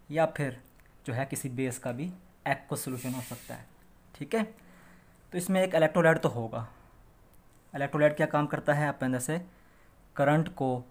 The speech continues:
गुजरने देता है। इसकी डेफिनेशन मैं पहले आपको समझा चुका हूँ। फिर वो कह रहा है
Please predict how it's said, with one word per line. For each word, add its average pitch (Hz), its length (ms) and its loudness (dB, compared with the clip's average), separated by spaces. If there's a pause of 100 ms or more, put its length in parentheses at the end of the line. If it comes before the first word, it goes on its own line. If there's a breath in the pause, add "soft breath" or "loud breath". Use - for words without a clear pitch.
(220)
गुजरने 131 320 0
देता 117 280 -8
है। 117 100 -14 (800)
इसकी - 200 -8
डेफिनेशन 127 360 -4
मैं 135 120 -2
पहले 127 180 0
आपको 175 320 -2 (200)
समझा 131 360 0
चुका 113 240 -8
हूँ। 117 100 -12 (1000 loud breath)
फिर 190 120 -2
वो 226 100 6
कह 208 140 6
रहा 175 140 8
है 180 200 2